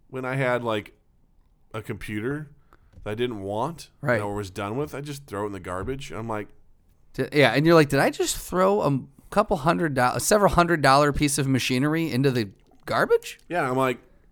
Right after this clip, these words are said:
Speaker 1: "What are all the parts in there?"
Speaker 2: Right, like, you, it, it does feel s-, kinda odd to, <laughs> to just chuck a computer.
Speaker 1: Well, nowadays,
Speaker 2: Yeah.
Speaker 1: like, and Jill's really, she's super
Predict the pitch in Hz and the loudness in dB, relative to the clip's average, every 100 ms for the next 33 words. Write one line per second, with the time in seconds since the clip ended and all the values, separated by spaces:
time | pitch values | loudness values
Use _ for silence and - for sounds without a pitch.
0 | _ _ _ _ _ 120 131 160 147 143 | _ _ _ _ _ -4 2 6 6 6
1 | 143 - 135 143 151 151 147 147 170 160 | 4 2 0 0 -2 2 2 4 8 8
2 | - 139 156 185 202 180 196 - 196 233 | 6 4 4 4 0 2 0 2 4 6
3 | 233 - - 202 175 - - 190 170 - | 6 2 4 6 6 2 -2 0 0 2
4 | 151 151 139 - 135 - - - 180 160 | 2 2 2 -2 0 -2 -2 0 2 4
5 | 160 139 - - - - - 170 156 151 | 2 -2 -4 -14 -10 -6 -2 -2 -2 -6
6 | 233 208 160 170 123 101 190 277 202 143 | -6 -6 -2 0 0 0 4 4 6 6
7 | 104 123 110 - - 120 110 143 156 110 | 4 2 -2 -8 -12 -8 -6 -2 0 0
8 | 104 120 98 85 - - - 127 110 - | -2 -2 -2 -4 -6 -6 -4 -6 -6 -4
9 | 135 120 104 92 | -6 -4 -6 -6